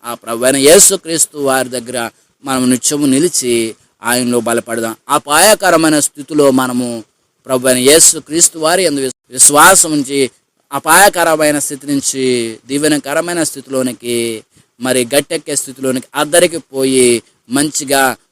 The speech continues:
ప్రభు సన్నిధిలో వర్ధిల్లేవారుగా సంతోషకాలములో జీవితాంతము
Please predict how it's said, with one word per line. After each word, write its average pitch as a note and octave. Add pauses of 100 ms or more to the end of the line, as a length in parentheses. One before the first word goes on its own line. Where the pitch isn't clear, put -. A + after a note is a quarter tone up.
(120)
ప్రభు D3
సన్నిధిలో D3+ (240)
వర్ధిల్లేవారుగా C3+ (220)
సంతోషకాలములో C3 (320)
జీవితాంతము D3